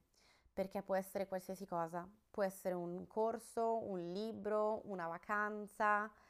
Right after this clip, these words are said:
o una giacca che vi piace. Però come hai speso quei soldi e ti sei sentita felice, orgogliosa di averli spesi?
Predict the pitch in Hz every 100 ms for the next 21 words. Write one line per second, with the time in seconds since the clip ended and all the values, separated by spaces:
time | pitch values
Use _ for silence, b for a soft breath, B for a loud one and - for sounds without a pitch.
0 | B B B B _ 214 254 277 196 175
1 | 156 180 - - - 165 175 - - -
2 | - 80 - b b b b b _ 214
3 | 214 180 - _ _ _ _ 233 226 233
4 | 220 - - 190 190 202 202 185 - 170
5 | 170 180 202 240 302 - _ _ _ _
6 | _ 214 202 202 185 180 185 202 190 208
7 | 208 196 202 B B _ - 180 196 214
8 | - 170 170 B - 196 196 196 190 180
9 | 185 185 185 175 170 165 - - 175 170
10 | 196